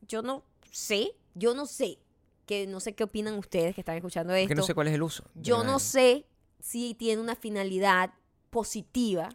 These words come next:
Speaker 1: publicar y publicar estas imágenes.
Speaker 2: Tomarla.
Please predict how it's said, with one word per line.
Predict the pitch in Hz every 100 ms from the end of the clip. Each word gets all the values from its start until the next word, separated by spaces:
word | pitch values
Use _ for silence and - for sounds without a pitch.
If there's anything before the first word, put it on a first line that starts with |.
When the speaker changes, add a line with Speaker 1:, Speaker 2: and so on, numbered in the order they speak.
| -
Speaker 1:
publicar | - 247 226 214 - 285 208 214
y | - 220
publicar | 240 247 247 247 208 202 -
estas | 180 - 180
imágenes. | 160 214 202 151 -
Speaker 2:
Tomarla. | 180 208 190 120 90